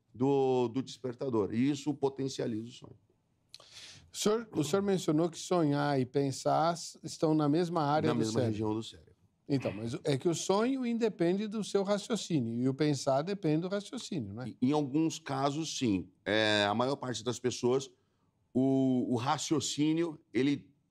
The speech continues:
Speaker 1: na verdade, deixa de existir, que é você pegar o, o seu pensamento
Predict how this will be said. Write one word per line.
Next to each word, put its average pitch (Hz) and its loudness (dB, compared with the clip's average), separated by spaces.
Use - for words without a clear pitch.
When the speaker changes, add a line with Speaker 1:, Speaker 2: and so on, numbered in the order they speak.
Speaker 1:
na 123 2
verdade, 127 0
deixa 131 0
de 120 -2
existir, 127 -2
que 147 2
é 139 2
você 139 0
pegar 135 0
o, 139 2
o 117 -4
seu 147 0
pensamento 127 0